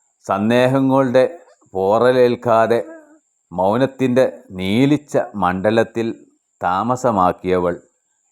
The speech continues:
കുയിലിൻ്റെ മുട്ടയിൽ സംഗീതം പോലെ, ചോരയിൽ തൃഷ്ണ പോലെ, മരത്തിൽ നീര് പോലെ, ജീവനിൽ നിഹിതമായ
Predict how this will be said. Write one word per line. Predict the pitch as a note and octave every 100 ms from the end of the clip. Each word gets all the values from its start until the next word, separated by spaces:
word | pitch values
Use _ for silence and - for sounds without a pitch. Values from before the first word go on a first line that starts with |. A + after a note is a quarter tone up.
| _
കുയിലിൻ്റെ | F#2 G2 G#2+ A#2+ B2 C3
മുട്ടയിൽ | B2+ G#2+ - A#2 A#2 B2 - _ -
സംഗീതം | G#2 F#2+ F2+ G#2+ A2+ A#2+ B2
പോലെ, | A2+ A2 A2+ A#2 B2 - _ _ _ -
ചോരയിൽ | F2 F#2+ G#2 B2+ B2
തൃഷ്ണ | - - - G2+ - D3+ D#3+
പോലെ, | A2+ F#2 F2+ F2+ - _ _ _ -
മരത്തിൽ | E2+ F2+ A2 A#2 A#2 A2+ F#2+
നീര് | F#2+ G2+ D3 B2+
പോലെ, | F#2 F2+ F2 F2+ - _
ജീവനിൽ | D#2+ E2+ F#2+ G#2+ G#2+ G#2 G2+ -
നിഹിതമായ | F2 F2 A2 A2 G2+ G2 F#2+